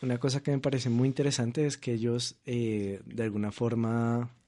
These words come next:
cambian esa idea de, de los roles que tienen los héroes dentro del juego. Entonces, eh, los healers,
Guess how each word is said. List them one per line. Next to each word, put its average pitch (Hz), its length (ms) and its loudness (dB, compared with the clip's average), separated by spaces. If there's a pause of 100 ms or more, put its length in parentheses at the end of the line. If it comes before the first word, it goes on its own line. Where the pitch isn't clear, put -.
(140)
cambian 127 420 4
esa 131 200 0
idea 127 300 4
de, 120 760 4
de 107 280 -2
los 101 120 0
roles 120 480 2
que 135 140 -2
tienen 110 340 0
los 123 160 0
héroes 104 280 2
dentro 123 260 0
del 90 80 0
juego. 160 340 2 (1000)
Entonces, 110 1200 2
eh, 117 200 0
los 104 200 0
healers, 123 800 2